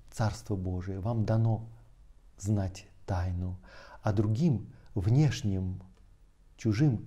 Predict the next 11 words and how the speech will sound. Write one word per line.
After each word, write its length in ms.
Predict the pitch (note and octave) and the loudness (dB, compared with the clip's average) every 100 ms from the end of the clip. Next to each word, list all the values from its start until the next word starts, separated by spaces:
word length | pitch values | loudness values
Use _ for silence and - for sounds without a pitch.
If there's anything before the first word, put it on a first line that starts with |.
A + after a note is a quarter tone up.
| - | -4
непосвященным, 1000 | G#2+ G2+ G2 G#2 F#2 - D#3 A#2+ F#2+ F2+ - - - - - - - - - | -4 -4 -4 -4 -4 0 2 2 0 -4 -8 -20 -20 -20 -20 -20 -20 -14 -2
оно 180 | B2 D#3 | 2 4
дается 420 | C#3+ D3+ D3 - | 6 4 2 -8
в 100 | - - | -6 2
притчах". 760 | F3+ - - G2+ - - - - - - - - - | 2 2 -4 -6 -6 -16 -20 -20 -20 -18 -16 -18 -14
Слово 260 | - B2+ A2+ | 2 4 4
"притча" 380 | A#2 F3+ F3+ A#2+ | 2 -2 -2 -2
означает 460 | A2+ A2 C#3+ - | 0 0 0 -2
еще 240 | G#2+ - A#2+ | -6 -6 -6
и 280 | - G#2+ - | -4 -6 -4
"загадка". 580 | - G#2 A2+ A2+ - | -4 0 0 -2 -6